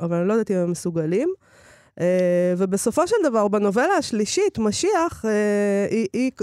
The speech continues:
היא מתרחשת ב-, בעתיד הקרוב, כשמלאך מתגלה בנתניה, מכל המקומות.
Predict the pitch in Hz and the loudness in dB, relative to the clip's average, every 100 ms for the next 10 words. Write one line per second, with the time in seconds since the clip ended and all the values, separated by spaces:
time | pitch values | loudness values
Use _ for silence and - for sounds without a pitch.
0 | - 302 349 240 262 262 240 196 190 180 | -2 0 0 -2 -2 0 0 0 0 0
1 | - 175 175 208 240 233 190 170 220 339 | -4 -4 -2 0 -2 0 0 2 0 0
2 | 330 - 202 202 208 320 254 226 214 185 | -4 -2 2 2 2 2 0 0 -2 0
3 | 208 247 277 202 214 202 196 170 180 202 | 0 2 0 0 0 0 0 0 0 -2
4 | 269 _ 214 202 208 202 196 190 196 | -4 _ -6 -2 0 0 -2 -2 -2